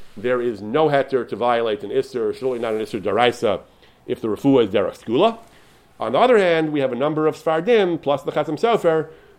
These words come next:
who seem to argue that as long as it's, we take a more pragmatic approach, as long as it's pikuach nefesh, and we have reason to believe, we have good enough reason to believe that the refuah is effective, then we should allow it, because ein l'cha davar, how much pikuach nefesh?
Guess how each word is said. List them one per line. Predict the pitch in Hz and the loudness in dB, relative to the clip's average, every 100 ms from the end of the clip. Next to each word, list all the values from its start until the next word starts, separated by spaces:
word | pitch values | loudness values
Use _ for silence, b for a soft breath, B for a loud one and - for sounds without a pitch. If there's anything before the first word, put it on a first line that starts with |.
| - | -4
who | 151 | -2
seem | 170 170 | 2 4
to | 165 160 | 4 4
argue | 151 147 135 135 139 135 | 6 6 6 4 4 4
that | 127 104 120 120 117 | 2 4 6 6 4
as | - 92 | -2 2
long | 156 | 2
as | 147 | 2
it's, | 123 - | -4 -14
we | 113 | -6
take | 131 | -4
a | 123 | -2
more | 117 | -2
pragmatic | 104 98 151 180 170 | -2 -2 0 2 0
approach, | 147 156 143 127 | 0 2 2 0
as | 101 | -2
long | 147 139 | 0 -2
as | |
it's | 113 | -4
pikuach | - - 98 | -12 -6 -6
nefesh, | 139 175 - 143 - - b b b | -2 -2 0 -2 -2 -10 b b b
and | 110 | -6
we | 107 | -4
have | 95 | -2
reason | 143 127 127 | -2 -2 -4
to | |
believe, | 107 113 135 127 107 87 - | -4 0 2 2 0 -4 -8
we | 98 | -2
have | 98 87 | -2 4
good | 139 | 4
enough | 131 117 131 | 6 2 2
reason | 131 120 | 2 0
to | 113 | -4
believe | 98 127 127 110 87 - b b b | -2 2 2 2 -2 -10 b b b
that | 120 113 | -2 0
the | 113 | 0
refuah | 110 135 120 | 0 4 4
is | 87 | 2
effective, | 95 196 - 165 151 - b b b | 2 2 4 2 2 -2 b b b
then | 98 131 | 0 2
we | 180 | 4
should | 254 254 | 6 8
allow | 208 156 127 | 10 8 6
it, | - | 0
because | 110 113 139 | -6 -4 -2
ein | 156 | -2
l'cha | 165 180 | 0 2
davar, | 170 220 185 156 | 4 4 4 0
how | 170 | 0
much | 170 | -4
pikuach | 165 196 190 | -4 -2 0
nefesh? | 220 220 180 | -2 -2 -6